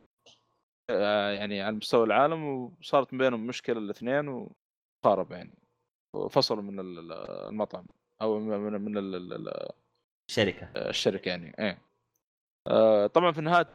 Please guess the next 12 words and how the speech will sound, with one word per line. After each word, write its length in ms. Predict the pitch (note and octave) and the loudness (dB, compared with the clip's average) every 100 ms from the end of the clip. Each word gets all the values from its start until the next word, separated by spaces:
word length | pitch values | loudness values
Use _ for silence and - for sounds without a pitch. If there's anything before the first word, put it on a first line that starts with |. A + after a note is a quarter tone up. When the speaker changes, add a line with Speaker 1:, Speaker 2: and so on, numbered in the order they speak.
| _ _ _ C#3+ | _ _ _ -6
Speaker 1:
الفيلم، 320 | B2 C#3 C3 | -6 -8 -6
حتى 260 | C3 - | -8 -8
في 100 | C3+ | -8
نص 240 | C3 C#3 A#2+ | -6 -4 -6
الفيلم 300 | G#2 A2 G#2+ | -6 -6 -2
برضو، 280 | G#2+ A2+ B2+ | -2 -2 -4
يجيب 240 | D#3+ D#3 | -2 0
لك 100 | C3+ | 0
مقاطع، 480 | B2+ B2+ B2 - G2+ | 2 4 4 2 -2
آه، 520 | F#2+ F#2+ F2+ E2+ D#2+ | -2 -2 -4 -6 -10
يعني 640 | - F#2 - - _ _ _ _ _ _ - | -14 -16 -18 -20 _ _ _ _ _ _ 2
واقعية 600 | A#2+ A#2 A#2+ A#2 G2+ B2+ | 4 4 2 0 0 -2